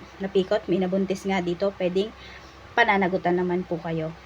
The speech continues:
We have Five of Wands. Kaya lang mahaba-haba pa tong discussion na ito. At saka parang may kumukontra. Sabihin natin, ganito, yung tao na ka-deal mo, nakapag-decide na talaga siya, pero dun sa decision niya, maraming kumukontra.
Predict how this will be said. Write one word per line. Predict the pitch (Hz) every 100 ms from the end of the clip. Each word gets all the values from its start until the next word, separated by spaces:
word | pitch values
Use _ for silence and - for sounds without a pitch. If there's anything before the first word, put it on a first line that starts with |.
| - -
We | 208 196
have | 190
Five | - 190 190
of | 185 175
Wands. | 170 165 165
Kaya | 202 202
lang | 190
mahaba-haba | 190 175 185 175 175
pa | 175
tong | 175 180
discussion | 180 - 180 175 175 175
na | 165
ito. | 165 160 165 - - - -
At | -
saka | 240
parang | 247 233 226
may | 220
kumukontra. | 202 202 185 - 170 160 165 156 - -
Sabihin | - 226 247 233 214
natin, | 190 190 185 190 196 -
ganito, | 170 170 165 160 165 - - - - - -
yung | 202
tao | 202 262 269
na | 269
ka-deal | 247 208 214 208
mo, | 202 175 185 - -
nakapag-decide | 202 190 226 226 247 247 233
na | 226
talaga | 214 208 196
siya, | 185 165 165 - - -
pero | 247 240
dun | 220 220
sa | 202
decision | 196 196 196 214 208
niya, | 180 175
maraming | 185 185 190 185
kumukontra. | 196 185 - 175 170 165 170